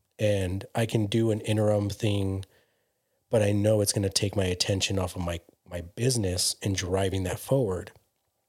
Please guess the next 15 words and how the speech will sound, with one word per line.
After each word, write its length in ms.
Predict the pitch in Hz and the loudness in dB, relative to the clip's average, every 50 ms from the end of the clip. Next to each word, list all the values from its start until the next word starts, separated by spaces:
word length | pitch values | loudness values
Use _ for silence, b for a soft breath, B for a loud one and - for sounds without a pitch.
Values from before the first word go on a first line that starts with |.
| _ _ _ _ _ _ _ _ _ _ _ - | _ _ _ _ _ _ _ _ _ _ _ -2
And 120 | 123 113 | 2 2
so 220 | - 127 113 107 104 | 4 4 4 4 4
I 120 | 101 101 95 B B B B B B B B B | 2 0 -4 B B B B B B B B B
was 100 | 127 - | 0 2
thinking 300 | - 156 151 147 120 113 | 2 2 2 4 2 4
about, 220 | 104 104 104 104 | 4 4 4 4
well, 340 | 104 107 101 98 104 - - _ - | 4 2 2 2 0 -4 -8 _ 2
in 140 | 131 131 139 | 2 4 4
this 180 | 147 139 - - | 4 4 2 2
waiting, 560 | 107 110 110 110 135 131 117 113 110 110 107 | 4 4 4 4 4 4 4 4 4 4 2
as 100 | 98 95 | 4 2
I'm, 160 | 104 95 95 | 2 2 2
like, 300 | 98 92 92 92 - _ _ _ _ _ _ _ _ _ _ _ _ _ _ _ _ _ _ _ _ _ _ _ _ _ _ - | 0 0 -2 -4 -8 _ _ _ _ _ _ _ _ _ _ _ _ _ _ _ _ _ _ _ _ _ _ _ _ _ _ -6
trying 300 | - - 117 107 107 107 | 0 2 4 4 4 2
to 220 | 104 95 98 113 | 2 0 -2 -8